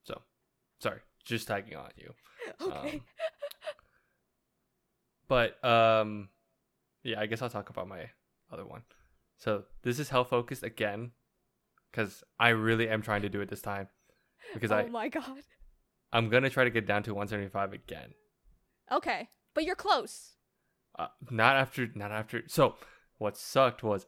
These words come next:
Speaker 1: after the wedding, we had, an, we went on a lot more trips and,
Speaker 2: Yeah.
Speaker 1: like, a lot more family stuff. So, it's just like,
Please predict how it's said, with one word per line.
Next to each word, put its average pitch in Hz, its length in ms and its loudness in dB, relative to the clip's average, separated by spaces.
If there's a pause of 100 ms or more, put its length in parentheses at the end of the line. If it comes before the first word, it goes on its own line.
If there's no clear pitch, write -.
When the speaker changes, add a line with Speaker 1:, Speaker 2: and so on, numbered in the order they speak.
Speaker 1:
after 107 340 4
the 120 120 0
wedding, 104 480 -2 (200)
we 123 120 -6
had, 113 240 2
an, 107 160 -14 (220)
we 123 160 -4 (160)
went 113 160 2
on 107 180 0
a 101 80 -10
lot 101 240 0
more 104 140 -6
trips - 560 -4 (360)
and, 110 160 -6
Speaker 2:
Yeah. 104 160 2
Speaker 1:
like, 214 80 -4
a 104 60 -2
lot 101 240 0
more 101 280 -2
family 104 400 -4
stuff. 120 420 -4
So, 98 260 -4
it's - 140 -10
just - 160 -16
like, 196 100 -8